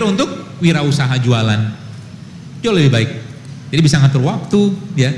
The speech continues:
Seperti saya, saya punya restoran, tapi nggak di Jakarta. Suatu hari, cerita sedikit ya, manajer saya ini keluar. <laughs> Baru sebulan yang lalu, manajernya keluar. Dia orangnya baik, soleh.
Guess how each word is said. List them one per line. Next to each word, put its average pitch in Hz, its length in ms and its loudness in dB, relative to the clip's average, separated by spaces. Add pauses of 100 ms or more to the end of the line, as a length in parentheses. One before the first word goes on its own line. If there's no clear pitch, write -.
(160)
Seperti 127 320 -4 (160)
saya, 240 320 0 (640)
saya - 160 -2
punya 214 160 2
restoran, 165 480 6
tapi 147 160 2
nggak 170 160 4
di 147 80 6
Jakarta. 127 480 4 (640)
Suatu 180 320 2
hari, 143 320 6
cerita 160 240 2
sedikit 147 320 4
ya, 131 160 2 (400)
manajer 175 480 6
saya 170 240 6
ini 208 480 4
keluar. 175 400 4 (440)
<laughs> - 400 -6
Baru 214 200 4
sebulan 175 320 6
yang 165 160 6
lalu, 143 240 4
manajernya 170 400 6
keluar. 160 240 8
Dia 185 160 6
orangnya 220 320 2
baik, 165 400 0
soleh. 220 240 0